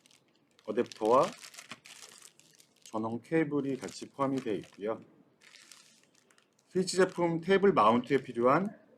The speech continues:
장착 액세서리들도 같이 이렇게 포함이 되어 있습니다.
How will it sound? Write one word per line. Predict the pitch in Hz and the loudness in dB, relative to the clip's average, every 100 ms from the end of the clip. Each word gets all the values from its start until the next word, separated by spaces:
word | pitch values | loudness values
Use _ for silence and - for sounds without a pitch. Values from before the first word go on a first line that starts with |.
| - _ _ _ _ _ _ _ - - 110 | -20 _ _ _ _ _ _ _ -20 -20 -14
장착 | 113 143 135 - | -6 -2 -2 -4
액세서리들도 | 92 - 156 151 139 131 131 120 147 185 226 - | -2 4 4 4 0 0 0 0 0 0 0 -8
같이 | 101 - - 143 - - - _ _ _ _ _ | -16 -12 -8 -8 -8 -16 -20 _ _ _ _ _
이렇게 | 101 107 117 | -14 -10 -8
포함이 | - 147 147 | -2 0 0
되어 | 131 104 | -2 -4
있습니다. | 80 87 82 - | -6 -14 -16 -16